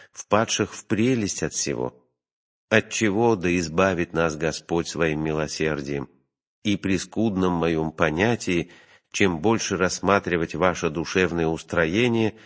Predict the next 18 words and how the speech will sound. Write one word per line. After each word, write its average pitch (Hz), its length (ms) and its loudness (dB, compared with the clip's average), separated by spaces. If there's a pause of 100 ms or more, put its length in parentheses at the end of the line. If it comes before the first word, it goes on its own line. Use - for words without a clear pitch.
(400)
тем 95 260 2
больше 120 380 2
открывается 110 720 0
находившейся 98 840 0
там 101 320 0
гордости, 90 880 0 (640)
что - 300 0
подтверждается 95 1080 2
и 92 260 -4
собственным 101 880 -2
вашим 82 420 -4
сознанием. 69 800 -4 (1040)
Сколь 123 400 4
же 98 180 2
та 95 600 2 (160)
пагубна 80 760 0 (100)
и 78 60 -2
ослепительна, 98 1120 -2